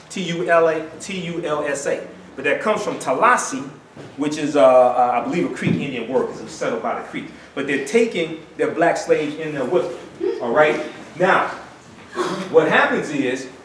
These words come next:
when they take their black slaves in there, when,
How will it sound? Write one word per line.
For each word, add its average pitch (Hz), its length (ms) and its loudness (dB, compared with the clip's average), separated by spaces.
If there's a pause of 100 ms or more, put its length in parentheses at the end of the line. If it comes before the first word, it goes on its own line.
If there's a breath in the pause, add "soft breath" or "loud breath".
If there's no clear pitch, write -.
(140)
when 160 140 0
they 156 160 0
take - 520 2
their - 160 0
black 180 240 2
slaves 190 420 -2
in 247 280 0
there, 117 300 0 (840)
when, 151 300 -2